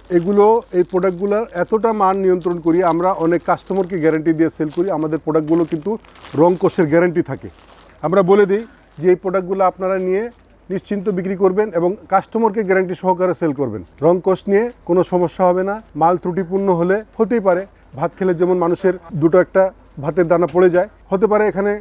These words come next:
কিছুটা ত্রুটি থাকতেও পারে, কিন্তু এগুলো আমরা চেঞ্জের অপশন রেখেছি তাদের জন্য, তাদের সুবিধার জন্য। চেঞ্জ অপশন বলতে দেখা যাচ্ছে যে কোনো মাল ত্রুটিপূর্ণ হয়ে গেল, পড়ে গেল কোনো কারণবশত, কারণ হচ্ছে আগুন পানির কাজ, দেখা যাচ্ছে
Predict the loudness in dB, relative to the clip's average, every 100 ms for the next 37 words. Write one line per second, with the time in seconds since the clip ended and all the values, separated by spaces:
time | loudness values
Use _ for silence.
0 | -8 -8 -2 2 2 0 -4 -4 -2 2
1 | 4 2 2 -4 -4 -4 -2 2 2 2
2 | 2 0 -2 _ _ -20 -2 0 2 2
3 | 0 -2 -4 -2 -6 -10 -18 _ _ _
4 | -6 -2 0 0 -2 -4 -12 -20 -20 -10
5 | -2 -2 -2 -4 2 2 0 -6 -10 0
6 | 2 2 -2 -4 0 2 2 2 0 -2
7 | -18 -20 -4 -2 0 -2 -2 -6 -4 -2
8 | 0 2 2 2 -4 -6 -4 -2 -2 0
9 | 0 0 -4 -2 2 4 2 0 0 2
10 | 2 0 -2 -6 -14 -6 0 2 0 2
11 | 0 2 -4 -2 -2 0 0 -2 -6 -8
12 | -4 0 0 -2 0 -2